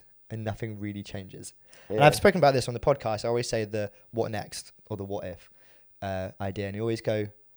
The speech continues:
Speaker 1: "Okay, so what happens next?"
Speaker 2: Yeah.
Speaker 1: And then you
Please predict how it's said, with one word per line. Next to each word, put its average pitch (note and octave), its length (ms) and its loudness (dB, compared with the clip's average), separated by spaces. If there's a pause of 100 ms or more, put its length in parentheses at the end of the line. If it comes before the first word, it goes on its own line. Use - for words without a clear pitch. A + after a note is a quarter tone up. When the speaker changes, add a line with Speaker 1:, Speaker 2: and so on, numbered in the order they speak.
(140)
Speaker 1:
"Okay, A2 300 -2 (500)
so - 140 -4
what A2+ 160 0
happens A2 300 -8
next?" - 380 -12 (180)
Speaker 2:
Yeah. G#2 300 -2 (160)
Speaker 1:
And A#2 160 -2
then A2+ 160 -4
you G#2+ 180 -6